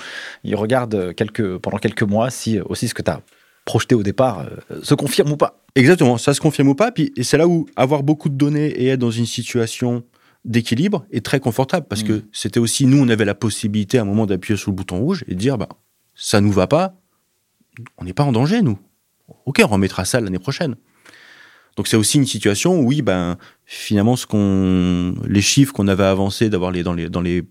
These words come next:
Speaker 2: prochains mois après les, les premières discussions, bah, ils étaient là, ils étaient, euh, je veux dire, on était dans nos chiffres.
Speaker 1: Ok. On arrive à la fin de cet épisode, cher François. J'ai quelques petites dernières questions à te poser.
Speaker 2: Dis-moi.
Speaker 1: J'aimerais, euh, savoir, euh,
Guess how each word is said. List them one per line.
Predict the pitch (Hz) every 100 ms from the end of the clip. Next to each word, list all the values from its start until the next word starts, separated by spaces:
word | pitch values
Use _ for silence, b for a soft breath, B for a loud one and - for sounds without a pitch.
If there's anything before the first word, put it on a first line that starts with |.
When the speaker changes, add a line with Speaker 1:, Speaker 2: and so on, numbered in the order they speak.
| _ _ -
Speaker 2:
prochains | 104 95 - 98
mois | 101 107 101
après | - 98
les, | 92 87 82
les |
premières | 87 95 92
discussions, | 90 87 - 170 185 b b b
bah, | - 80
ils | 82
étaient | 90 156
là, | 180 _
ils | 98 92
étaient, | - 92 87
euh, | 85 101 B B B B B B B
je | -
veux | 95
dire, |
on | 98
était | 92 117
dans | 101 131
nos | 139
chiffres. | - 113 - _ _ -
Speaker 1:
Ok. | 113 - - - B B B
On | 131
arrive | 175
à | 135
la |
fin | 160
de | 160
cet | 139
épisode, | 127 110 120 - -
cher | 110
François. | - 101 127 - - B B B B
J'ai | 123 117 123 - - -
quelques | - - 147
petites | - 139
dernières | 139 135 127
questions | - 127 170
à | 131
te |
poser. | - 120 147 240 -
Speaker 2:
Dis-moi. | 104 104 123 B B
Speaker 1:
J'aimerais, | 107 160 147 196 208
euh, | 156 123
savoir, | 113 123 135 170 139
euh, | 120